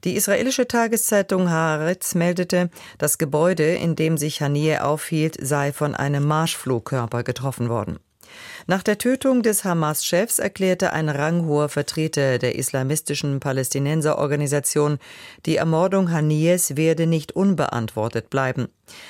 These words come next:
Palästinenserpräsident Abbas sprach von einer schweren Eskalation.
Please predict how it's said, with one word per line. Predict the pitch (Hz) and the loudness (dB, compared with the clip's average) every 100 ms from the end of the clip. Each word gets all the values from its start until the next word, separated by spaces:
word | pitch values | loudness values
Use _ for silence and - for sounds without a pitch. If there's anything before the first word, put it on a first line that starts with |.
| - - | -14 -4
Palästinenserpräsident | 131 127 - 139 147 151 - 139 131 131 127 - | -2 -2 -2 0 2 0 0 -2 0 -2 -2 -4
Abbas | 123 139 135 | -2 -2 -2
sprach | - - 131 131 - | -4 -4 -2 -2 -4
von | 135 | -4
einer | 131 135 127 | -2 -2 -2
schweren | - 160 151 147 | 0 0 2 0
Eskalation. | - 147 160 160 160 196 156 117 | -2 -2 -2 -2 0 2 2 0